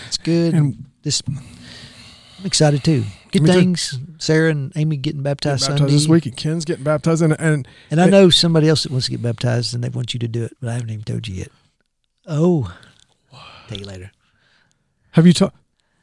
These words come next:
Speaker 2: what? Oh, now I'm excited.
Speaker 1: You don't know.
Speaker 2: Well, I mean, I was excited before, but I'm really excited.
Speaker 1: You don't know about this one.
Speaker 2: There, <laughs> is it?
Speaker 1: I didn't even try to talk him out of it. I was like, "I"
Speaker 2: You, you didn't even try to
Speaker 1: No, I
Speaker 2: you
Speaker 1: didn't.
Speaker 2: didn't get, I've been,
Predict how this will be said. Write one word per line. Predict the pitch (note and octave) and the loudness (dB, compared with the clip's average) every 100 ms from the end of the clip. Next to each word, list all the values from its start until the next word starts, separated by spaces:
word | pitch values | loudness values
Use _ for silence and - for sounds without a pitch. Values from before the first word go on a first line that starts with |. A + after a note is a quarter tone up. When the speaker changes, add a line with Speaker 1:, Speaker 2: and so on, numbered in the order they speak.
| _ _ | _ _
Speaker 2:
what? | C#4 D#4+ _ | -4 -4 _
Oh, | - | -6
now | - D3+ | -2 0
I'm | A#3 | 0
excited. | - - G3+ G#2 F#2+ - | 0 0 2 0 -6 -10
Speaker 1:
You | C#3+ | -8
don't | C#3+ | -6
know. | C#3 C3 | -4 4
Speaker 2:
Well, | A#3+ | 6
I | |
mean, | C4+ | 8
I | C4 | 6
was | F#3 | 6
excited | E3 G#3+ F#3 | 2 0 0
before, | D#3 F3+ G#3+ | 0 0 0
but | |
I'm | C#3 F3+ | 0 0
really | D3+ F#3+ | -2 0
excited. | |
Speaker 1:
You | G3+ | 4
don't | A#3 | 4
know | G3+ | 4
about | F3 D3 | 4 2
this | D#3 | -2
one. | C3 A2+ - - - _ _ _ _ | -4 -10 -14 -20 -20 _ _ _ _
Speaker 2:
There, | D3 C3+ | -2 -2
<laughs> | - - F3 | -2 2 4
is | E3 | 2
it? | F3 - - - - - - _ _ | 0 -10 -14 -20 -2 0 0 _ _
Speaker 1:
I | D#3+ | 0
didn't | F3 D3+ | 0 0
even | C#3+ C3+ G#2+ | -2 -4 -4
try | - | -4
to | C3 | -2
talk | B2+ B2 | -4 -6
him | C3+ | -8
out | A2+ | -10
of | F#2 | -10
it. | F#2 | -12
I | F#2 | -14
was | G2+ - | -12 -14
like, | - | -14
"I" | G3+ | 2
Speaker 2:
You, | A3 - | 2 6
you | A3+ | 6
didn't | C#4 B3+ | 8 8
even | A#3+ G#3+ | 8 8
try | G3+ G#3 | 6 6
to | F#3 C#3 - _ _ _ _ _ | 4 2 -12 _ _ _ _ _
Speaker 1:
No, | C#3 B2 | -12 -10
I | G#2 | -10
Speaker 2:
you | |
Speaker 1:
didn't. | G2+ D#3+ | -2 4
Speaker 2:
didn't | E3+ D#3 | 6 6
get, | D#3 - | 4 0
I've | D#3 | 2
been, | E3 | 2